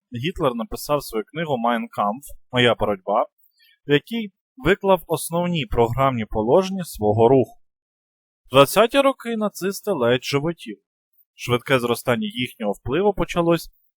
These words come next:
під час економічної кризи тисяча дев'ятсот двадцять дев'ятого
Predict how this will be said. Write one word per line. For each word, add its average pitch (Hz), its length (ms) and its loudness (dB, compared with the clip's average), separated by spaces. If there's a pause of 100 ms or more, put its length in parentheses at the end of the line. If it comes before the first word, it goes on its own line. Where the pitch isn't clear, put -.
(100)
під - 100 -14
час - 260 -4
економічної 135 680 -4
кризи 123 460 -6
тисяча 147 380 -6
дев'ятсот 170 340 0
двадцять 151 280 -4
дев'ятого 151 420 0